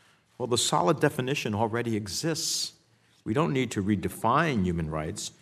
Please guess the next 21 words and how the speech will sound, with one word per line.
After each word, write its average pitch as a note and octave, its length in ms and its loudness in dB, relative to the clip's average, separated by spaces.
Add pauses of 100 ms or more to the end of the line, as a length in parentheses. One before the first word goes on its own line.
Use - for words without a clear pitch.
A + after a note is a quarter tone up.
(280)
We G#2 100 0
need A#2 160 2
to A2+ 100 -2
defend G#2+ 640 0 (340)
and A2+ 260 0
protect - 420 -6
them. - 140 -14 (640)
We F#2 80 -4
must G#2 180 2
leverage B2 340 4
all B2 460 4
of F#2+ 200 0
our G2 180 0
tools G#2+ 480 -2
in F#2+ 80 -2
our F#2 180 -2
toolkit. - 540 -6 (600)
We G#2+ 100 2
must G#2+ 180 2
cultivate A2+ 540 4
robust A2+ 640 2